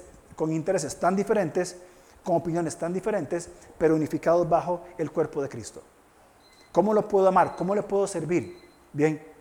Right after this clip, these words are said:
bueno, evidentemente son los dones espirituales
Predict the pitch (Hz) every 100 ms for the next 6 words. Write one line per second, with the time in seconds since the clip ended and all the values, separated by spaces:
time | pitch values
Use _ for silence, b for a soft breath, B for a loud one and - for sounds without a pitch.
0 | B B 170 151 170 165 156 151 190 170
1 | 147 190 185 - - - 160 170 151 127
2 | 143 180 156 - - 135 190 185 190 165
3 | 170